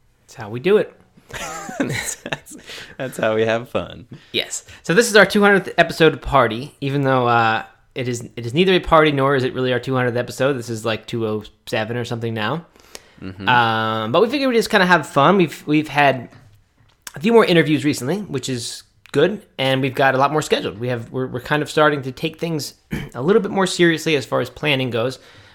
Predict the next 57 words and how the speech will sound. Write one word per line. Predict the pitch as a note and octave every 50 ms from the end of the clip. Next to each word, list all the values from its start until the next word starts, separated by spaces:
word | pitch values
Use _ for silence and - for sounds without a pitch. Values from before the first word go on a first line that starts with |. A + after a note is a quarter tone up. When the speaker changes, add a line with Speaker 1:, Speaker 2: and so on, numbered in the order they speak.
| _ _ _ -
Speaker 1:
um, | B2 B2 B2 A#2+ A#2+ A#2 A2+ A2 A2 G2 _
which | - E3 -
definitely | - A#3 G#3+ A3+
means | A3 G#3 F3+ E3
we'll | F3+
have, | F3 F3 D3
I | - -
think, | C#3+ D3+ D3+ -
some | - - - E3 D3
more | D3+ D3 C#3+ C#3+ D3 C#3+
serious | D3 - - - D3+ D3 D3 D3 C#3+ C#3+ C3+ -
content, | - - D3+ D3 D#3 D#3 - - -
or | - C3+
at | B2+ A#2
least, | C3 B2 A#2+ - - - _ - _ _ _ -
at | - A#2+
least, | A#2+ C3 A#2 - - -
uh, | B2 A#2 A2+ G#2+
I | - B2+
don't, | B2 B2 - - - -
not | B2 B2 B2+ A#2 G2+ -
hard-hitting | - - A2+ A2+ G#2+ - - C3 A#2+ A#2 A2+ A2 A2 A#2 - -
journalism | A#2+ B2 C3+ D3 D#3 D3+ C3 A#2 B2+ A2+
type | - B2 A#2+ -
content, | C#3 C#3 D3 D3+ G#3+ G#3+
but, | - E3 B2+ - - - - -
you | G#3 C4
know, | C#4+ G3+ D#3+ F#3+ G3 E3+ D#3 - -
they | - D#3+ -
address | - - F#3 G#3+ C4+ B3+ B3
some | - A3
topics, | F#3 F#3 E3 E3 F#3+ F3 -
not | F#3 F3 F3 -
just | F3 E3 D3+
me | E3 D#3+
and | D#3 D3+
you | D3+
goofing | C#3 C3 D3 D3 C3+ C#3 B2
off. | A2+ B2 - - - - - - -
But | E3+ E3+ -
this | C#4 D4 C#4 -
one, | - D#3+ D#3 E3+
this | G#3 G#3
episode | A3 F#3+ - - F3 D#3+
is | D#3 D3+ B2+
me | C3+ A#2+
and | A2+ A2+
you | A2 G#2+
goofing | - A2+ G2 - - -
off. | - -
We're | D3 D3
gonna, | D#3+ D3+ D3 C3+ -
we're | - C#3+
gonna | C#3 C#3+ C#3
look | C#3 C#3+ C#3 C#3
at, | C#3 C3 A#2+ -
uh, | B2+ B2 A#2+ A#2 A#2 A2+